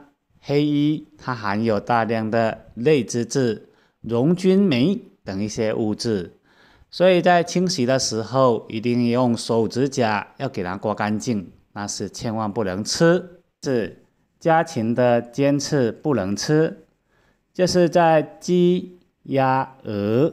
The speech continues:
等禽类屁股上端这个尾巴部长尾羽的部位，学名叫腔上囊，它是一个淋巴腺体集中的地方。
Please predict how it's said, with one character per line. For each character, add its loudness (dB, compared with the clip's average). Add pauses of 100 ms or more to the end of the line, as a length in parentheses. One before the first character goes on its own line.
(260)
等 0
禽 -2
类 4
屁 -2
股 -2
上 -2
端 2 (280)
这 -10
个 -2
尾 2
巴 2
部 2
长 -4
尾 2
羽 0
的 0
部 0
位， 0 (260)
学 0
名 2 (120)
叫 0 (140)
腔 0
上 0
囊， -2 (540)
它 -2
是 2
一 4
个 6
淋 2
巴 0
腺 0
体 -4
集 -8
中 -2
的 -2
地 -4
方。 -2